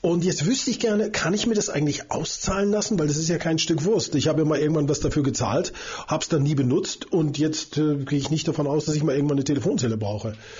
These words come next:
Ja, also zwei Karten ist sicher übertrieben. Das nur am Rande. Also, woran kann man sehen, wie eine Wohngegend ist? Graffiti an der Wand und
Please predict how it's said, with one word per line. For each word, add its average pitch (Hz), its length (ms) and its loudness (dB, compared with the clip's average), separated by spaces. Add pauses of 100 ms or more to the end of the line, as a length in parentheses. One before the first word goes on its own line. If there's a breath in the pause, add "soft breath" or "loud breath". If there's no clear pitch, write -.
(180 loud breath)
Ja, 113 140 -6 (180 loud breath)
also 110 180 -4
zwei 117 300 -2
Karten 156 280 0
ist 135 100 0
sicher 180 180 2
übertrieben. 139 340 0
Das 214 220 0
nur 214 160 2
am - 100 2
Rande. 143 280 0
Also, 156 260 0 (380 loud breath)
woran 220 320 2
kann 196 120 0
man 170 120 2
sehen, 180 260 2 (260 loud breath)
wie 143 140 0
eine 156 160 2
Wohngegend 151 400 0
ist? 214 280 -4 (480 loud breath)
Graffiti 262 440 2
an 202 140 2
der 202 100 2
Wand 190 320 0 (220)
und 160 460 2